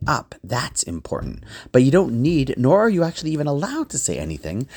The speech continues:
until they choose to say something to the one visiting. And in fact, if they say nothing and don't want to talk,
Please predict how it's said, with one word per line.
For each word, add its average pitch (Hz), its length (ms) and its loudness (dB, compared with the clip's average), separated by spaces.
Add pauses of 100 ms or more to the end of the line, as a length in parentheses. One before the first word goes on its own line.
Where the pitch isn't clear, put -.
(160)
until 143 280 2
they 139 320 2
choose - 380 -4
to - 100 -6
say 123 180 0
something 113 440 -4
to - 100 -12
the 139 100 0
one 80 300 -4
visiting. 78 440 -2
And 107 140 -2
in 123 80 2
fact, 156 380 0 (260)
if 120 180 -6
they 143 180 4
say 175 260 0
nothing 147 440 -2
and 101 140 -4
don't 113 220 2
want 113 240 -2
to 110 80 -10
talk, 120 420 -4